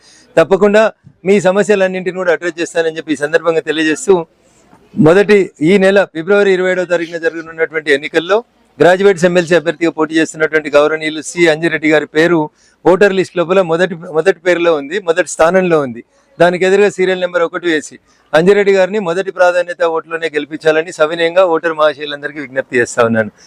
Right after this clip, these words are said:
జై హింద్, జై భారత్. మెదక్, కరీంనగర్, నిజామాబాద్, ఆదిలాబాద్ నియోజకవర్గానికి సంబంధించినటువంటి పట్టభద్రుల ఓటర్ మహాశయులందరికీ కూడా నమస్కారం. నేను మీ రఘునందన్ రావు. ఈ నియోజకవర్గం నుంచి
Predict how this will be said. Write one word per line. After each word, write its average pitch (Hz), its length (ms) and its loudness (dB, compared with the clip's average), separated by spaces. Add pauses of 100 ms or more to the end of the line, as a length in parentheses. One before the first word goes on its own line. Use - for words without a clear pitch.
(180)
జై 175 200 4
హింద్, 190 240 0
జై 170 180 6
భారత్. 123 260 0 (840)
మెదక్, 175 280 2 (140)
కరీంనగర్, 185 520 4
నిజామాబాద్, 175 460 2
ఆదిలాబాద్ 160 500 -2 (460)
నియోజకవర్గానికి 156 800 0
సంబంధించినటువంటి 147 760 -2 (580)
పట్టభద్రుల 170 540 2 (760)
ఓటర్ 175 260 0
మహాశయులందరికీ 151 600 -2
కూడా 151 200 -2
నమస్కారం. 160 360 -4 (100)
నేను 151 200 2
మీ 143 140 2
రఘునందన్ 123 540 -4
రావు. 104 140 -10 (1700)
ఈ 170 120 8
నియోజకవర్గం 190 580 4
నుంచి 190 200 0